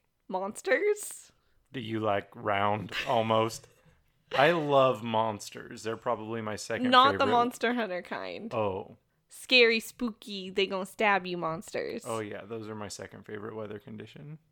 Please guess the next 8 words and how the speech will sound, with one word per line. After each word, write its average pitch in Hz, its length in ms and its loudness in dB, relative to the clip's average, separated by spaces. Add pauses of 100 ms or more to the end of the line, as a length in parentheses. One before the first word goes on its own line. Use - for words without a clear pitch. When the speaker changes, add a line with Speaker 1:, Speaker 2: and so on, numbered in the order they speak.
(120)
Speaker 1:
<laughs> - 760 -16
Do 262 80 4
you 269 280 4
like 262 380 8 (1400)
visions 254 840 2
of 208 460 4 (320)
dark 220 380 6
magic 233 800 2